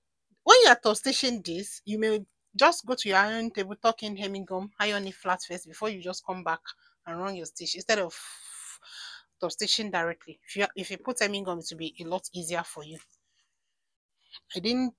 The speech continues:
think of that. I would have told you to do that before I top stitch, but because, you know, this is what I do on a daily basis, I'm already used to it, whether I put hemming gum or not. So you can just put hemming gum first and iron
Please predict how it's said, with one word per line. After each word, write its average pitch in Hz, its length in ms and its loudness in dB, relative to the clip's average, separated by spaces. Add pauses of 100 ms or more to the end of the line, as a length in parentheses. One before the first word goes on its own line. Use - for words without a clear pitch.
(160)
think 226 280 0
of 170 160 0
that. 175 180 2
I 165 80 -4
would 170 80 -4
have 165 180 -4
told 220 280 4
you 214 60 4
to 185 140 -2
do 180 140 -4
that 170 180 -2
before - 340 0
I 170 100 2
top 160 200 -10
stitch, - 280 -6
but 165 100 -8
because, 214 360 2
you 175 80 -6
know, 190 180 -2 (280)
this 240 140 0
is 208 140 0
what 185 120 2
I 156 220 -6
do 208 220 -6 (120)
on 160 100 -12
a 147 80 -10
daily 185 340 -2
basis, 160 500 -4
I'm 147 300 -10
already 165 320 -4
used 165 320 -8
to 156 80 -12
it, 156 100 -12
whether 175 320 -2
I 160 80 -8
put - 240 -14
hemming 160 240 -12
gum 151 220 -10
or 156 160 -20
not. 151 180 -12 (460)
So 180 340 -2
you 170 180 -8
can 160 320 -10
just - 320 -4
put - 180 -12
hemming 175 240 -8
gum 165 180 -10
first - 380 -10
and 160 140 -6
iron 180 320 -8